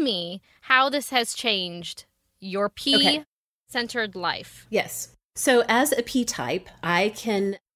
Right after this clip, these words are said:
Speaker 2: sometimes struggle with following through on organizational things.
Speaker 1: Uh, yep, same.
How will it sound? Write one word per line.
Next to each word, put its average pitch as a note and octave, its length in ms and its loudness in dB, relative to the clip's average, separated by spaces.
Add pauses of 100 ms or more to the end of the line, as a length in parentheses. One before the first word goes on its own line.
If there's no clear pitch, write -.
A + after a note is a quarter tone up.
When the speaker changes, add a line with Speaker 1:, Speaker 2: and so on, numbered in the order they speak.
(160)
Speaker 2:
sometimes G#3 460 -4
struggle E3+ 500 -2
with D#3+ 420 0 (400)
following F#3+ 420 2
through G#3 240 2
on F#3+ 200 0
organizational F3+ 720 -2
things. - 680 -4 (120)
Speaker 1:
Uh, B3 80 -10 (100)
yep, C4+ 240 -4
same. C4+ 520 -6